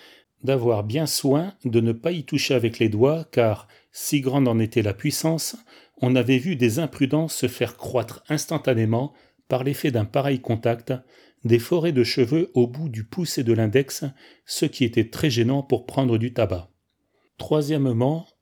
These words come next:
un onguent souverain pour les brûlures, les talures, les fractures, les foulures, les écorchures et les engelures, toujours par brevet d'invention et de perfectionnement,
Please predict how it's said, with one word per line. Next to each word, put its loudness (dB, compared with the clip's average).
un 0
onguent 2
souverain 0
pour -2
les 2
brûlures, -2
les 0
talures, -2
les 0
fractures, -4
les 0
foulures, -4
les 2
écorchures -2
et 0
les 0
engelures, -4
toujours -2
par 0
brevet 0
d'invention -4
et -2
de -4
perfectionnement, 0